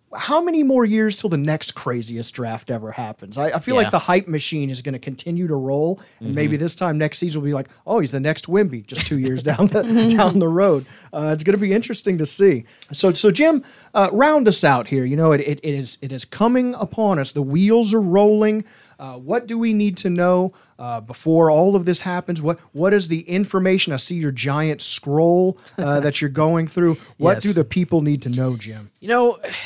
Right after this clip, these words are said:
Speaker 2: I've been spending time, I'm sure people have seen me tweet these articles out or you've se-, read them on the website, kind of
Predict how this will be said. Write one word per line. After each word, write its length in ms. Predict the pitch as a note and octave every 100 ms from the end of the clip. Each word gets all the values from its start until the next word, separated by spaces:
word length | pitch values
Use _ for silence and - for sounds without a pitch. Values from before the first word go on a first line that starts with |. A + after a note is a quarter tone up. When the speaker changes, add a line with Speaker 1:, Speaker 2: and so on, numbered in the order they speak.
| - -
Speaker 2:
I've 140 | F#3+
been 320 | G#3 G#3+ F#3+
spending 460 | - - G#3 G#3 G3
time, 360 | F3 E3+ F3 E3+
I'm 140 | C#3
sure 200 | B2+ D3+
people 260 | B2+ D#3 C#3
have 180 | C#3+ A#2+ _
seen 240 | - D3+ D3
me 80 |
tweet 260 | C3 - C#3+
these 160 | C#3 B2+
articles 400 | C3+ B2 C3 B2
out 300 | B2+ B2+ A#2+
or 180 | A2
you've 200 | G#2 G#2
se-, 180 | - C3+ -
read 200 | B2+ B2
them 160 | B2+
on 160 | B2 A#2+
the 80 | A#2
website, 500 | B2 A#2+ C3 A#2+ A#2 _ _ _
kind 220 | - G#3 A3
of 240 | C3+ -